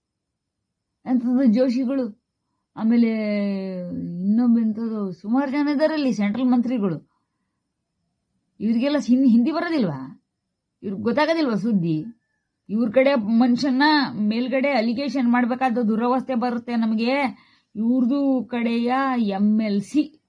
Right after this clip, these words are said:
ಮೇಲೆ ಅಂತ ಅಂದ್ಬಿಟ್ಟು. ಈ ಮಾನ ಮರ್ಯಾದೆ ಇಲ್ವೇನ್ರೋ? ಅನ್ಯಾಯವಾಗಿ ಕಳ್ಕತ್ತೀರಿ. ಮತ್ತಿನಂಗೇನೆ ಆ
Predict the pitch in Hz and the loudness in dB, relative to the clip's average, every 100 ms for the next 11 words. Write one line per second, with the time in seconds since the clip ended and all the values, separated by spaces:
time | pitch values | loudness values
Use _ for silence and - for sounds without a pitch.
0 | - 202 214 196 175 - - 170 165 147 | -6 -2 2 2 0 -6 -14 -12 -8 -8
1 | 147 139 254 262 139 - _ _ _ _ | -8 -6 -2 0 -2 -10 _ _ _ _
2 | _ _ _ _ _ _ 226 269 285 285 | _ _ _ _ _ _ -2 0 2 2
3 | 233 208 254 277 285 277 294 294 269 285 | 2 2 2 2 0 -2 -2 0 0 2
4 | 302 302 262 269 294 302 302 302 294 294 | 4 4 2 2 2 0 0 -2 -4 -4
5 | 311 302 330 330 311 214 160 _ _ _ | -4 -4 -2 0 0 -2 -6 _ _ _
6 | _ _ _ _ _ _ _ _ _ _ | _ _ _ _ _ _ _ _ _ _
7 | _ 202 214 277 302 320 320 294 269 196 | _ -6 -6 -4 -2 0 0 2 0 0
8 | 196 - - 208 202 190 | -4 -6 -4 0 0 -2